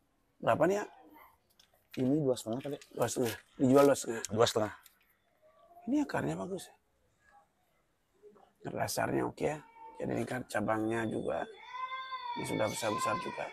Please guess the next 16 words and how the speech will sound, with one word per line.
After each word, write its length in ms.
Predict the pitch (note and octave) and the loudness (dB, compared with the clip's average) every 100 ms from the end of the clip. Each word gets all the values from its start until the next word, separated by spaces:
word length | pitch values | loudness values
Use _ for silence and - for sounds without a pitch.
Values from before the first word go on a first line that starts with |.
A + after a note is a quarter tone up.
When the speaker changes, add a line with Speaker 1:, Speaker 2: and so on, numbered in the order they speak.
| - | -12
Speaker 1:
Kita 180 | - - | -8 -4
buka 200 | G#2+ C3 | -2 0
dikit. 220 | - - - _ | -2 -4 -10 _
Oh. 320 | G2 F#2 B1+ - - - - | -10 -10 -12 -18 -20 -20 -10
Speaker 2:
Kan 120 | - B2 | -2 4
sambil 320 | B2+ A#2+ A#2+ | 6 8 6
melihat 560 | A#2 A2+ A2 A#2 A2 | 6 6 8 10 8
yang 400 | - A2 G#2+ G#2 | 8 4 4 0
jadi, 680 | G#2 G2 G#2+ C#3+ D#3+ D#3 D#3+ C#3+ - _ - | 2 2 6 6 8 6 6 2 -10 _ -10
ya, 180 | F2+ F2 F2+ | -2 2 2
yang 140 | F#2+ | 0
ini, 100 | G2 A2+ | 0 6
Speaker 1:
Bahan. 720 | B2+ C#3 C#3+ C#3 A2+ A2+ A2+ B2+ | 10 12 12 12 10 6 4 0
Speaker 2:
nungguin 340 | A#2 G#2 A2 A#2 | 0 4 4 4
yang 120 | A2 | 2
ini. 280 | G2 G2 | 0 0